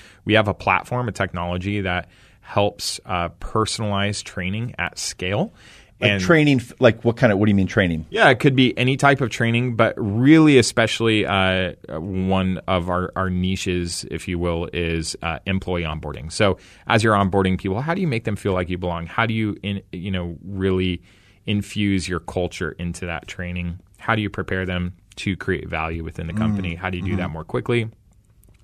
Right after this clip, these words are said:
Speaker 1: but do so in a way that makes them feel, you know, valued and cared for in the process? So really love the, the team we've built, the culture that we've got,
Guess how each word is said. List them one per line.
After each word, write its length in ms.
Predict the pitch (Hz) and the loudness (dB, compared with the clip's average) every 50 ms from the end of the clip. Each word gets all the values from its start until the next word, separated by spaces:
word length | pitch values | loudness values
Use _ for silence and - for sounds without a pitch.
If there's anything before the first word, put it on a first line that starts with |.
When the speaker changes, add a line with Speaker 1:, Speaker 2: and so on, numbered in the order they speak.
| _ - | _ -4
Speaker 1:
but 140 | 107 104 90 | -4 -2 -2
do 120 | 104 101 | -2 -2
so 180 | 90 - 98 92 | -2 -2 -2 -2
in 60 | 87 | -2
a 80 | 87 90 | -2 -4
way 320 | 90 92 90 90 90 90 - - - - - - - - - | -4 -4 -4 -4 -6 -8 -10 -16 -20 -20 -20 -20 -20 -10 -4
that 100 | 101 98 | -4 -2
makes 240 | 95 92 90 - - | 0 0 -2 -2 -2
them 160 | 95 87 85 | -4 -4 -4
feel, 380 | - - 92 85 85 80 - - - | -4 -4 -4 -4 -4 -6 -8 -10 -10
you 140 | 92 95 | -8 -6
know, 100 | 82 85 | -4 -4
valued 380 | 82 82 82 78 80 82 80 80 | -4 -2 -2 -2 -2 -2 -4 -4
and 120 | 82 82 | -6 -6
cared 260 | - - 80 80 80 - | -6 -6 -8 -8 -8 -8
for 180 | - 67 73 | -10 -10 -10
in 60 | 76 | -10
the 60 | 67 73 | -10 -10
process? 460 | - 69 64 67 - - - - - | -8 -8 -8 -8 -8 -10 -10 -8 -2
So 240 | - 120 110 101 - - - - - - - - _ | 0 2 2 0 -2 -8 -18 -20 -20 -20 -20 -12 _
really 340 | 113 120 139 139 135 135 127 | 4 8 10 10 12 12 12
love 440 | 120 110 110 110 110 110 104 104 98 | 10 10 10 8 8 8 6 4 2
the, 220 | 101 95 95 - - - | 4 4 4 2 0 -2
the 140 | 95 92 | -4 -4
team 280 | - - - 120 113 110 | -4 -2 -2 0 0 2
we've 140 | 107 95 90 | 0 2 2
built, 200 | 104 98 90 - | 2 0 0 -2
the 80 | - | -6
culture 420 | - - - 101 101 92 - 104 98 | -12 -4 0 0 0 0 0 0 0
that 120 | 95 92 | 2 2
we've 120 | 95 92 90 | 0 0 0
got, 240 | 87 85 - - | 0 -2 -2 -4